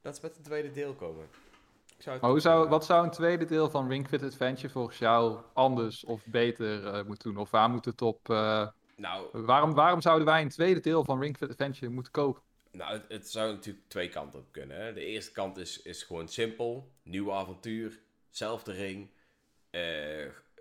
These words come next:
Speaker 1: nieuwe R P G-elementen. Want de game be-, bevat wel bepaalde R P G-elementen, maar ik denk dat je er best wel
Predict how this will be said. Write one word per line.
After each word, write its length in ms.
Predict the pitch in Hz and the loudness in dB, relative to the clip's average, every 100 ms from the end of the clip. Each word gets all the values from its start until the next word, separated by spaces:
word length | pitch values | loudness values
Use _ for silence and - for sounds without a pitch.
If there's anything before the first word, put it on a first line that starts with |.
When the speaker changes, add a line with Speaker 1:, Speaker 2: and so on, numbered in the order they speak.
| 82 78 | -20 -18
Speaker 1:
nieuwe 580 | 95 101 110 101 95 85 | -12 -8 -4 -2 -2 -4
R 140 | 101 | -10
P 60 | - | -10
G-elementen. 760 | 95 87 73 78 76 71 71 69 | -8 -6 -6 -12 -12 -16 -18 -20
Want 200 | 71 - | -20 -8
de 80 | 90 | -8
game 120 | 87 | -8
be-, 80 | 82 _ | -14 _
bevat 380 | - 80 98 104 | -20 -10 -10 -10
wel 200 | 98 90 | -10 -10
bepaalde 380 | 85 87 80 80 | -8 -8 -8 -8
R 100 | 69 - | -12 -16
P 20 | |
G-elementen, 640 | - 104 98 92 90 87 - | -8 -4 -4 -6 -10 -14 -18
maar 80 | |
ik 80 | 78 | -16
denk 220 | 78 78 | -14 -14
dat 140 | 71 80 | -16 -20
je 60 | |
er 120 | 76 69 | -20 -10
best 200 | 87 - | -10 -8
wel 320 | 87 85 78 | -6 -6 -8